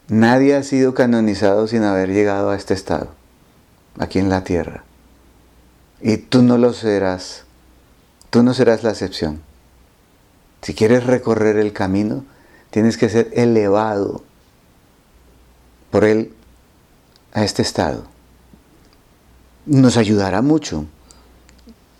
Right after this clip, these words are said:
la lucubración intelectual, los datos que nos da la Iglesia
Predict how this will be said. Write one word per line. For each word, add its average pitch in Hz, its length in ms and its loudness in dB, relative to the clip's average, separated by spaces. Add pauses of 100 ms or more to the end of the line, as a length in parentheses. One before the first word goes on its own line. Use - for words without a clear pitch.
la 107 160 2
lucubración 113 680 2
intelectual, 120 760 0 (640)
los 113 420 0 (500)
datos 117 480 0
que 143 100 0
nos 113 180 0
da 104 120 4
la 107 100 4
Iglesia 110 580 0